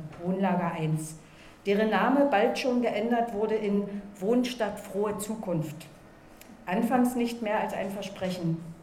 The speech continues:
Mit ihm beginnt unsere Geschichte. W K um W K war die neue Stadt gewachsen, von W K eins bis W K zehn. Die ersten Erbauer, die wilden Habenichtse und Halsabschneider, waren irgendwann weitergezogen. Die, die gekommen waren,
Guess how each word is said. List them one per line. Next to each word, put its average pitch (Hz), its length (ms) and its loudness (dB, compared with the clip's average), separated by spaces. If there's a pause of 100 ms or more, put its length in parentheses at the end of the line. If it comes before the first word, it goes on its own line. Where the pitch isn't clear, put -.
Mit 180 220 -8
ihm 196 140 -2
beginnt 214 360 -2
unsere 160 300 -4
Geschichte. 170 500 -10 (1700)
W 208 160 0
K 214 360 2
um 226 140 0
W 214 80 2
K 196 320 -2
war 202 80 0
die 190 180 -2
neue 180 220 4
Stadt - 320 -6
gewachsen, 156 640 -6
von 170 220 -6
W 170 100 -4
K 175 200 -4
eins 240 320 0
bis - 240 -8
W 180 80 -6
K 170 220 -8
zehn. 160 420 -4 (560)
Die 185 140 -4
ersten 233 340 2
Erbauer, 190 520 4
die 202 140 0
wilden 208 380 4
Habenichtse 214 540 0
und 175 160 -4
Halsabschneider, 185 840 -2
waren 175 220 0
irgendwann 202 420 -2
weitergezogen. 160 880 -4 (640)
Die, 262 300 0
die 196 180 -6
gekommen 196 480 0
waren, 208 220 2